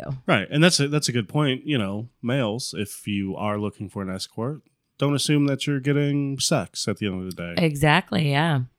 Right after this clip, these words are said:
Speaker 2: Sometimes you may
Speaker 1: Definitely.
Speaker 2: just be getting an escort.
Speaker 1: Yeah, for sure. Um, you also have, I think this one might be a tiny bit outdated 'cause what
Speaker 2: Mm-hmm.
Speaker 1: comes to mind for me is Playboy, but you have erotic photography.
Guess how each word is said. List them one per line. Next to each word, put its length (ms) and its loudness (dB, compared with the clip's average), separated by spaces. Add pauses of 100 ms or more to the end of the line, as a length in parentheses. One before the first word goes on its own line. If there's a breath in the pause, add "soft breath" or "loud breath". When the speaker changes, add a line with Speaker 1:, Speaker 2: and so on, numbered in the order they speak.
(200)
Speaker 2:
Sometimes 420 0
you 60 6
may 60 8
Speaker 1:
Definitely. 180 6
Speaker 2:
just 200 -2
be 100 0
getting 380 2 (120)
an 160 0
escort. 500 -6 (340)
Speaker 1:
Yeah, 600 -2 (100)
for 160 -8
sure. 580 0 (920 soft breath)
Um, 680 4 (640)
you 220 -2
also 400 2
have, 520 0 (160)
I 120 0
think 240 4
this 180 6
one 140 8
might 160 6
be 340 4
a 100 4
tiny 360 2
bit 180 2
outdated 800 0
'cause 240 -2
what 200 4
Speaker 2:
Mm-hmm. 40 0
Speaker 1:
comes 240 2
to 100 -2
mind 240 2
for 60 -6
me 140 0
is 100 -4
Playboy, 520 0 (520 soft breath)
but 320 2
you 140 2
have 200 2
erotic 400 2
photography. 1000 -2